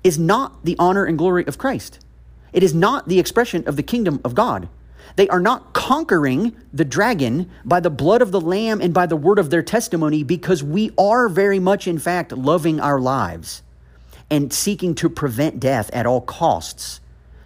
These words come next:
That's what war is. That's what war does. If you do not feel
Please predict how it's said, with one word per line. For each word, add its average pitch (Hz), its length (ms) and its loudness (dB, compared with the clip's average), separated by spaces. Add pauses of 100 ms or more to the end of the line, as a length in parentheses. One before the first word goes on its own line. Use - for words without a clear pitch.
That's 139 420 -2
what 151 180 2
war 123 540 0
is. 104 520 -2 (260)
That's 110 260 -2
what 120 200 0
war 110 260 0
does. 104 640 0 (180)
If 131 180 -2
you 139 100 2
do 143 180 4
not 139 200 2
feel 220 640 2